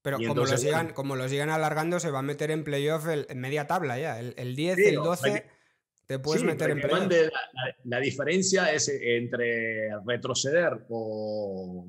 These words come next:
Speaker 2: clasificarte al playoff, estamos hablando de, a, a veces de cuatro o cinco puntos.
Speaker 1: Es tremendo.
Speaker 2: Y bueno, y después una vez que te metes, te metes en el playoff, eh, puede pasar de todo, ¿no? Porque son tipo diez, doce partidos, porque se juega miércoles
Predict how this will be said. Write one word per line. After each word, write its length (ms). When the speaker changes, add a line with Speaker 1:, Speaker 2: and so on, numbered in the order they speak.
Speaker 2:
clasificarte 580
al 100
playoff, 440
estamos 320
hablando 360
de, 320
a, 360
a 40
veces 240
de 140
cuatro 240
o 60
cinco 340
puntos. 340
Speaker 1:
Es 140
tremendo. 460
Speaker 2:
Y 120
bueno, 240
y 80
después 300
una 120
vez 100
que 120
te 100
metes, 560
te 100
metes 300
en 80
el 140
playoff, 560
eh, 380
puede 160
pasar 300
de 120
todo, 300
¿no? 140
Porque 160
son 680
tipo 300
diez, 260
doce 240
partidos, 420
porque 140
se 100
juega 300
miércoles 960